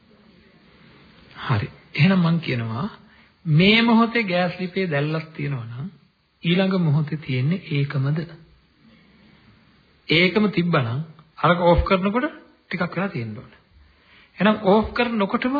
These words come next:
අර දැල්ල අයින් වෙන්නේ හැම මොහොතෙම දැල්ලක් හැදෙන්න ගෑස් ඕන වෙලා තියෙනවා. නේද? ඒ කියන්නේ මේ මොහොතේ තියෙන එක නෙවෙයි ඊළඟ මොහොතේ. මේ මොහොතේ තියෙන එක නෙවෙයි ඊළඟ. හැබැයි මේ මොහොතේ තියෙන එක හින්දා රත් වෙච්ච කාබන්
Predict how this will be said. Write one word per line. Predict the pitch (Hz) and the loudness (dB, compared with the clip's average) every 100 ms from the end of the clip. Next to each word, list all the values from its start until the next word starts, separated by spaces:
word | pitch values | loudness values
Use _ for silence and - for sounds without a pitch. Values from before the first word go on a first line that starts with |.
| 285 | -6
අර | - 190 | -4 -2
දැල්ල | 170 165 196 208 | 0 -2 -2 -4
අයින් | 147 170 185 | -2 0 0
වෙන්නේ | 160 131 117 123 123 220 - | 0 -2 -4 -6 -6 -8 -10
හැම | - 170 196 240 | -4 0 2 4
මොහොතෙම | 180 185 180 208 202 | 4 2 0 -2 0
දැල්ලක් | 156 160 170 - | 0 0 -4 -6
හැදෙන්න | 151 147 131 110 135 247 - _ _ _ - | -6 -4 -4 -6 -8 -8 -14 _ _ _ -4
ගෑස් | 131 139 | -2 -2
ඕන | - 117 | -4 -8
වෙලා | 110 110 | -8 -10
තියෙනවා. | - - - _ _ _ _ _ _ _ | -14 -18 -18 _ _ _ _ _ _ _
නේද? | 156 190 | 2 2
ඒ | 233 - - - - _ _ _ _ _ _ - | 2 -6 -20 -20 -20 _ _ _ _ _ _ -6
කියන්නේ | - 196 190 | 2 4 4
මේ | 156 180 | 4 4
මොහොතේ | 208 214 220 | 4 4 2
තියෙන | 226 220 | 0 0
එක | 233 | -2
නෙවෙයි | 247 214 | -2 -2
ඊළඟ | 139 123 | -2 -4
මොහොතේ. | 110 - - - | -8 -10 -16 -6
මේ | 165 190 | 0 2
මොහොතේ | 202 196 | 2 0
තියෙන | 208 | 0
එක | 208 | 0
නෙවෙයි | 220 302 - - _ - | -2 -2 -6 -20 _ -18
ඊළඟ. | - 117 113 | -8 -6 -6
හැබැයි | 151 220 | -4 -2
මේ | 208 190 | -2 -2
මොහොතේ | 208 226 233 226 | -2 -2 -4 -6
තියෙන | 170 180 190 | -4 -2 -2
එක | 196 | 0
හින්දා | 196 208 208 226 226 | 0 2 0 0 -2
රත් | 139 127 - | -2 -6 -6
වෙච්ච | 185 - 208 | -6 -6 -4
කාබන් | 123 131 156 | -2 0 0